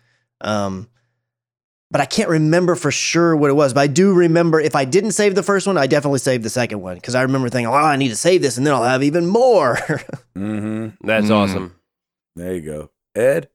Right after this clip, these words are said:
Speaker 4: Yeah, I have no idea. I probably bought a tank of gas. <laughs>
Speaker 2: I mean, you know, right?
Speaker 3: Nice.
Speaker 2: Exactly.
Speaker 3: Nice.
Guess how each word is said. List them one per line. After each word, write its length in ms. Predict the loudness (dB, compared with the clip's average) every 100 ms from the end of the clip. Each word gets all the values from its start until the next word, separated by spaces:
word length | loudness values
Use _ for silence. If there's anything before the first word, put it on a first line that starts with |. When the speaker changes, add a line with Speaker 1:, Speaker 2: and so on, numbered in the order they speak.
| _ _ _ _ _ _ _ _ -6
Speaker 4:
Yeah, 160 | -4
I 140 | -2 -2
have 220 | -4 -4
no 260 | -4 -2 -2
idea. 320 | -4 -4 -4
I 100 | -6
probably 520 | -6 -6 -4 -4 -4
bought 300 | -4 -6 -6
a 60 | -6
tank 220 | -8 -10
of 100 | -8
gas. 440 | -6 -6 -6 -10 -14 -20 -20 _
<laughs> 320 | _ _ -6
Speaker 2:
I 140 | -4
mean, 180 | -2 -6
you 80 | -6
know, 200 | -4 -4
right? 160 | -6 -2
Speaker 3:
Nice. 680 | 0 2 0 -2 -10 -16 _ _ -20 -18
Speaker 2:
Exactly. 720 | -16 -10 -6 -4 -6 -10 -18 -20 _
Speaker 3:
Nice. 640 | -10 -4 -2 -2 -4 -12